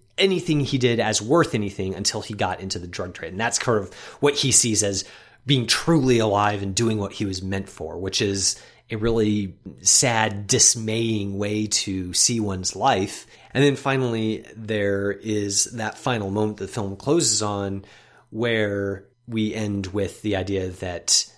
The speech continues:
you make your choices and you do what you can to live virtuously. And that, those kind of are very intentionally put into the film, maybe not as an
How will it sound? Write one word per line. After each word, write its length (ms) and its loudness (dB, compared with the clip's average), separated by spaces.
you 240 -4
make 320 -2
your 160 -2
choices 1080 -2
and 760 -2
you 720 -6
do 260 0
what 280 -4
you 100 -8
can 300 -8
to 160 -6
live 240 -12
virtuously. 560 -8
And 120 -4
that, 160 -6
those 240 6
kind 240 0
of 360 0
are 500 4
very 220 4
intentionally 380 -2
put 220 -4
into 360 -2
the 140 0
film, 460 -2
maybe 520 4
not 280 4
as 160 4
an 160 0